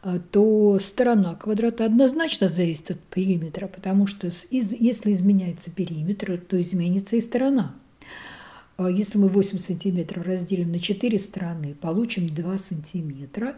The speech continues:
сторона. А вот, э, площадь квадрата однозначно зависит от стороны, потому что с изменением стороны площадь квадрата изменяется.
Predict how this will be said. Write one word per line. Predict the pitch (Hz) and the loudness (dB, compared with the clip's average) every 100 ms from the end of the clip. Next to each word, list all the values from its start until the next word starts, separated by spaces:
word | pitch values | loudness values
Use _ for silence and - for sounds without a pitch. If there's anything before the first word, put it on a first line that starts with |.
| - _ _ - | -14 _ _ -20
сторона. | - 185 196 165 139 135 _ _ _ - | -8 -2 -2 -2 -6 -12 _ _ _ -14
А | 160 | -10
вот, | 165 170 - - | -8 -10 -10 -10
э, | 175 160 - | -10 -10 -6
площадь | 170 262 285 - 185 | 0 0 0 -4 -8
квадрата | - 202 175 160 151 160 | -6 -6 -6 -8 -10 -10
однозначно | 170 185 185 254 277 277 | -6 -4 0 0 -2 -8
зависит | 254 220 196 - - | -4 -2 -2 -6 -14
от | - | -14
стороны, | - 262 262 175 135 | -4 0 2 0 -2
потому | 131 175 202 185 | -10 -8 -4 -4
что | 190 - 165 | -4 -8 -6
с | 226 | -4
изменением | 180 202 202 180 156 151 | 2 6 6 4 0 -4
стороны | 147 - 196 180 156 139 165 247 | -6 -6 -4 -2 -4 -4 -4 -6
площадь | - 190 160 139 208 202 | -4 -2 -2 -6 -8 -6
квадрата | - 226 262 254 - | -4 -2 -2 -4 -6
изменяется. | 254 277 285 202 160 131 127 - - | -2 0 4 2 2 -4 -10 -14 -16